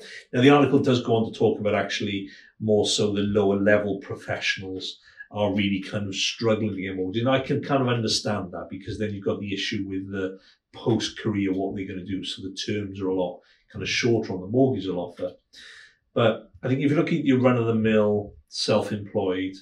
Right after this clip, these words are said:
and your high-end sports people and people in T V, actually they're not that difficult to get mortgages for, and you're not gonna get a much higher rate. You don't have to go to, like, a lender of last resort, as we used to call them,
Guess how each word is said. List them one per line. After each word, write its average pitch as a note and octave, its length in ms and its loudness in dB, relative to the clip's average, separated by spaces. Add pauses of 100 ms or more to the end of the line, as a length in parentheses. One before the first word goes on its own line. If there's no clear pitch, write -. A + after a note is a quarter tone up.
(220)
and F#2+ 540 -10
your F#2+ 400 -4
high-end G2 600 -4
sports - 540 -4
people G2+ 540 -8 (340)
and G#2+ 240 -4
people G#2+ 220 -6
in G2 140 -8
T G#2+ 320 -4
V, F#2+ 420 -8 (320)
actually - 340 0
they're A#2 220 0
not B2 260 -2
that A#2+ 200 -4
difficult A#2+ 400 -2
to A2 40 -6
get A2+ 160 -2
mortgages G#2+ 380 -4
for, B2+ 260 0 (220)
and C3 120 -2
you're C#3+ 120 4
not D#3 280 2
gonna D#3+ 160 4
get C3 140 6
a B2 60 4
much A2+ 220 -2
higher A2 300 2
rate. F2+ 300 -4
You A2 80 -10
don't B2+ 180 0
have - 200 -6
to C3 80 0
go B2 180 2
to, A2+ 120 -4
like, A2 200 -4
a A2+ 40 -2
lender A2 500 0
of G#2+ 120 -2
last G#2+ 380 0
resort, G2 460 -6
as G2 120 -10
we G2+ 80 -10
used F#2+ 180 -10
to G2 60 -14
call F#2 280 -8
them, G#2 220 -8